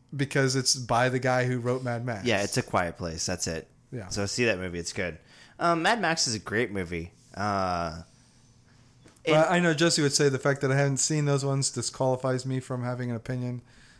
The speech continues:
Speaker 2: Uh, dude, it's, I've only
Speaker 1: <laughs>
Speaker 2: seen the movie one time, and it was in college, and I can't really remember. I just remember liking it. Um, and I seen, and the one, I seen Mad Max Beyond the Thunderdome too. That was a great movie.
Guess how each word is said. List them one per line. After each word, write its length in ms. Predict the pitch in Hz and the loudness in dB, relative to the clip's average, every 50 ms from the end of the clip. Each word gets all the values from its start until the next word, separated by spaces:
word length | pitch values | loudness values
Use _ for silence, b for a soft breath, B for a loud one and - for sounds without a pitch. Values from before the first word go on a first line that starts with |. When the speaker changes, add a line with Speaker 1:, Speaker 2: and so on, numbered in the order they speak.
| b b b b b b b b b | b b b b b b b b b
Speaker 2:
Uh, 200 | - - 117 120 | -6 -4 -4 -2
dude, 240 | 113 127 131 120 127 | 0 0 0 2 4
it's, 320 | 135 135 135 - - - | 2 2 2 -2 -4 -2
I've 220 | - 117 127 127 135 | -2 0 0 2 2
only 140 | 135 127 120 | 2 0 0
Speaker 1:
<laughs> 20 | |
Speaker 2:
seen 160 | - - 123 | 0 0 -2
the 60 | 113 | 0
movie 260 | 107 110 110 101 101 92 | 0 0 2 2 0 0
one 320 | 87 85 90 92 95 90 | 0 0 0 -2 -2 -4
time, 560 | - 107 101 90 87 85 82 80 80 71 - - | -4 -4 -4 -2 -2 -2 -4 -8 -10 -12 -14 -8
and 100 | - 104 | -6 -4
it 40 | 107 | -2
was 140 | 101 101 95 | -2 -2 -4
in 120 | 104 92 | -4 -6
college, 480 | 85 - - 95 92 90 87 85 82 - | -6 -4 -2 -2 0 0 -2 -4 -6 -8
and 40 | 92 | -8
I 40 | 90 | -8
can't 240 | - 113 107 107 | -6 -4 -2 -2
really 180 | 101 98 95 90 | 0 0 0 0
remember. 480 | 90 90 90 90 92 90 82 85 82 82 | -2 -2 -4 -4 -4 -4 -4 -4 -4 -4
I 100 | 87 95 | -2 -2
just 140 | 104 - | -2 -2
remember 240 | - 127 117 107 101 | -2 -2 0 0 0
liking 400 | 87 82 90 92 95 - 104 104 | 0 0 0 -2 -2 -4 -4 -2
it. 240 | 110 110 113 110 - B B B B B B B B B | 0 0 -2 -2 -6 B B B B B B B B B
Um, 720 | 101 101 101 98 92 90 87 85 82 80 80 76 58 50 - - _ _ _ _ _ _ _ _ _ _ _ _ _ _ _ - - _ - | -2 0 0 0 0 -2 -2 -4 -6 -8 -10 -12 -14 -16 -20 -20 _ _ _ _ _ _ _ _ _ _ _ _ _ _ _ -20 -20 _ -10
and 100 | - 113 | -4 -4
I 80 | 117 117 | -2 0
seen, 460 | 113 - - - 151 147 139 120 - - | 0 0 0 0 -2 -2 -4 -6 -6 -6
and 280 | 117 113 107 98 95 - | -4 -4 -4 -6 -6 -4
the 120 | - 104 104 | -4 -2 -2
one, 160 | 107 107 - | -2 -2 -2
I 60 | 113 | -4
seen 220 | 110 - 127 117 110 | -4 -4 -4 -2 -2
Mad 200 | 107 107 107 107 | 0 0 0 0
Max 200 | 104 104 104 - | -2 -4 -4 -4
Beyond 220 | 104 101 95 90 | -4 -4 -4 -4
the 80 | - 92 | -4 -6
Thunderdome 400 | 90 90 85 90 87 85 87 87 | -6 -6 -6 -6 -8 -8 -8 -8
too. 140 | - 101 | -8 -8
That 120 | 92 90 82 | -6 -6 -8
was 140 | 85 85 90 | -8 -10 -12
a 40 | |
great 380 | - - 87 85 87 87 82 67 | -12 -12 -10 -8 -6 -6 -6 -8
movie. 420 | 73 78 76 76 73 73 78 90 | -10 -12 -14 -14 -12 -14 -14 -14